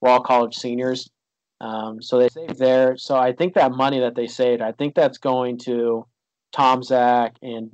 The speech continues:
Landis and, um, oh, what's his name? <sighs> No, I'm blanking. Um, but yeah, I think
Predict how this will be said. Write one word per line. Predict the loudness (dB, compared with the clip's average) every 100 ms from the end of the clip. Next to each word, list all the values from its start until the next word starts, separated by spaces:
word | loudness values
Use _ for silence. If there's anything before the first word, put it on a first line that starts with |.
| -8
Landis | -4 -2 -2 -2 -2 0 -2 -6 -18 _ _ _ _ _
and, | -8 -6 -6 -6 -4
um, | -2 -2 -6 -8 -14 -18 _ _ _ _ _ _ _ _ _
oh, | -8 -6 -4
what's | -6 -8
his | -12 -12
name? | -8 -10 -12 _ _ _ _ _ _ _ _ _ _ _ _ _ _ _ _ _ -16
<sighs> | -10 -8 -8 -10 -14 -18 _ _ _ _ _ _ _ _ _ _ _ -4
No, | -4
I'm | -2
blanking. | -4 -6 -6 -12 -12 _ _ _ _
Um, | -2 2 2 0 0
but | 0 2
yeah, | 2 2
I |
think | 2 -2